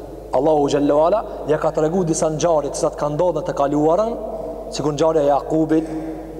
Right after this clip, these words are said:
e Musës, e Jusufit alayhi salatu wassalam, ja ka zbrit ajete. Ju e dini se ajetet nuk kanë zbrit sure komplet, nuk ka zbrit surja Bakara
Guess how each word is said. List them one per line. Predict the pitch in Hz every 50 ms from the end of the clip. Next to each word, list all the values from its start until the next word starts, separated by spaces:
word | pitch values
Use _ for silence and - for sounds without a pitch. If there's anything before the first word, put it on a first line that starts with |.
| - - - -
e | - 131 135 127 127 143
Musës, | 156 170 170 160 - 156 143 - - - - - - - - - - - -
e | 135 135 139
Jusufit | 139 131 - 175 180 165 165 160 156
alayhi | 156 160 160 156 156
salatu | 156 160 156 160 156 156 156 151
wassalam, | 143 - - 156 170 190 214 220 - - - - -
ja | 147 175 170
ka | - 175 175
zbrit | 170 190 226 - - -
ajete. | 175 165 170 160 139 - 151
Ju | 170 202 208
e | 190
dini | 208 254 254 247
se | - - 208
ajetet | 196 190 214 220 202 180 214 214 214 - 208 - 147 147
nuk | 190 202 -
kanë | 240 240 233 202
zbrit | 202 262 269 240 -
sure | - 247 247 233 220 208 -
komplet, | 202 190 - 196 185 139 - -
nuk | 170 -
ka | 190 180
zbrit | 170 196 240 - 247
surja | 254 247 247 247 254
Bakara | 254 247 233 247 247 269 262